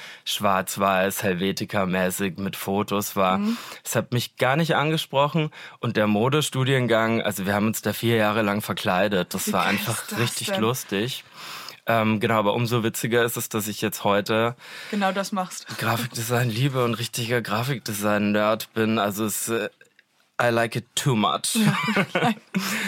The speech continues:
Speaker 1: Genau, aber, ähm, ich, äh, bin dann nach der Schule nach London gegangen zu Vivienne Westwood und hab da gearbeitet.
Speaker 2: Wa-, okay, sofort, aber als Mode, für Modedesign.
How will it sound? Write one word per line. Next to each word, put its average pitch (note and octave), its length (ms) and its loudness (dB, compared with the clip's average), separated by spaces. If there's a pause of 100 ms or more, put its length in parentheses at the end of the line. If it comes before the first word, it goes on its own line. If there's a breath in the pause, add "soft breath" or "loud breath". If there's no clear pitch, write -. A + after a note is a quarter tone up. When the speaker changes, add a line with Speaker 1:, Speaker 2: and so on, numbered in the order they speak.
(180 loud breath)
Speaker 1:
Genau, B2+ 360 4
aber, A2+ 400 4
ähm, A2+ 240 4
ich, - 240 -2
äh, G#2+ 360 4
bin A#2+ 220 -2
dann A#2+ 160 2
nach A#2 160 2
der C3+ 160 -2
Schule A#2 540 2
nach A2 200 0
London C3+ 300 2
gegangen C#3+ 400 2
zu A2+ 200 -4
Vivienne A2 320 2
Westwood E3+ 580 0 (420 loud breath)
und A2+ 160 -2
hab A2 140 -2
da A#2+ 180 2
gearbeitet. D3 1040 2
Speaker 2:
Wa-, G3 160 0 (540)
okay, G#3 420 -2
sofort, A#3+ 480 2
aber A3+ 220 2
als A3 200 0
Mode, G#3+ 380 2
für A#3 140 -2
Modedesign. F3+ 720 -2